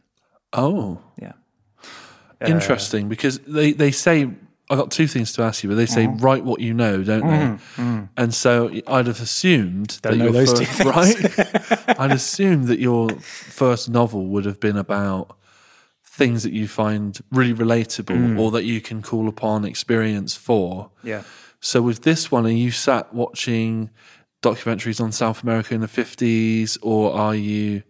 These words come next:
Speaker 1: well, how are you getting in,
Speaker 2: Uh,
Speaker 1: how are you building that world? And also the other thing I was gonna ask you is, I do want to hear that pitch that you were talking about where people said,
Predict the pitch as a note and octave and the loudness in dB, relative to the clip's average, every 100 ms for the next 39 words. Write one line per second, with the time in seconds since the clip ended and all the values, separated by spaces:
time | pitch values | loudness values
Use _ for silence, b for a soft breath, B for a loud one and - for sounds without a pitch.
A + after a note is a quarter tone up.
0 | B B B B2 G#2+ D#3 D#3+ C#3+ C3 C3+ | B B B -4 0 2 2 0 2 2
1 | C3 C3 C#3 A2 G#2+ G#2+ G#2+ G#2+ F3+ E3+ | 0 0 0 2 0 0 0 2 4 2
2 | - D#3 D3 B2+ A#2 A2+ A2 A2+ - _ | 4 6 6 2 0 -2 2 0 0 _
3 | _ _ - A2+ A2+ G#2+ A3 - B B2 | _ _ -6 0 2 2 0 -4 B 0
4 | C3 C3 B2+ A#2 A#2 A#2+ A2+ A2 A2 G#2+ | 2 4 2 2 2 0 -2 0 0 0
5 | - A2+ G2+ - B A2 G#2+ A#2 G#2+ G#2+ | -2 -2 -2 -8 B -4 0 0 0 -4
6 | G#2 G2 A2 G2+ - - A2+ - - D#2+ | -6 -4 -2 -2 -6 -6 -6 -6 -8 -6
7 | G2+ G2 G2+ G2 F#2+ F2+ G2 G#2+ F#2+ G2+ | -6 -4 -6 -4 -4 -4 -4 -8 -10 -8
8 | - G2 | -4 -4